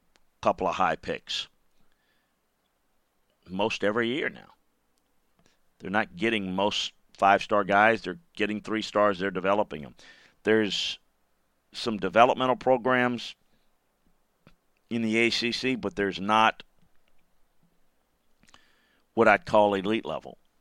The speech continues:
in that regard. B C's made a change because they weren't getting it done. I think Louisville's doing a good job in, just in one year. I, I, I think North Carolina in one year has done a good job. N C State's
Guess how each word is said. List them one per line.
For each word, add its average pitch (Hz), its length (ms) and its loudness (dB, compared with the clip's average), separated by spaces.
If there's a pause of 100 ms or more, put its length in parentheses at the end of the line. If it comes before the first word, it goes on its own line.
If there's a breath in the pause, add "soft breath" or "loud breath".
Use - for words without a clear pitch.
(200)
in 85 100 -14
that 82 180 -8
regard. 64 360 -12 (1120)
B 98 140 -4
C's 101 320 -6
made 101 200 0
a 95 40 -4
change 98 400 -4
because 92 300 -6
they 87 80 -4
weren't 90 300 -8
getting 90 260 -6
it 85 120 -12
done. 87 300 -6
I 82 100 -8
think 82 280 -16
Louisville's 95 560 -6
doing 95 320 -8
a 90 80 -8
good 92 240 -6
job 90 420 2 (680 soft breath)
in, 90 200 -6
just 98 240 -6
in 92 160 -2
one 90 200 -4
year. 85 300 -6 (100)
I, 69 100 -12 (100)
I, 87 100 -12 (100)
I 82 80 -12
think - 240 -12
North 85 200 -8
Carolina 92 420 -4
in 90 180 -6
one 87 220 -6
year 87 120 -6
has 80 120 -10
done 85 180 -6
a 78 40 -12
good 80 240 -10
job. 80 400 -4
N 110 200 -4
C 117 200 -4
State's 110 600 -2